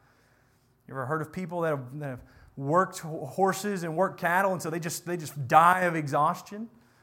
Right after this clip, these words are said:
They're dependent upon the operator. They're dependent that he's gonna give them the water they need. They're dependent that he is going to give them the food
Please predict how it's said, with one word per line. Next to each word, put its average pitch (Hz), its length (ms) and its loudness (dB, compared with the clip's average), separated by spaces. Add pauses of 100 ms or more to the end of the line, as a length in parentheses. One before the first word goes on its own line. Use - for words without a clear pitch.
(720)
They're 151 100 -8
dependent 190 500 -2
upon 151 300 -4
the 147 120 -4
operator. 147 420 -4
They're 185 120 2
dependent 254 680 2
that 202 100 4
he's 214 100 4
gonna 226 160 4
give 196 300 0
them 226 160 2
the 208 80 2
water 208 420 6
they 180 160 2
need. 165 260 -4
They're 202 100 0
dependent 233 480 4
that 202 100 2
he 220 100 0
is 220 80 -2
going 220 200 2
to 202 80 -2
give 208 160 -2
them 220 160 2
the 196 60 0
food 294 460 -2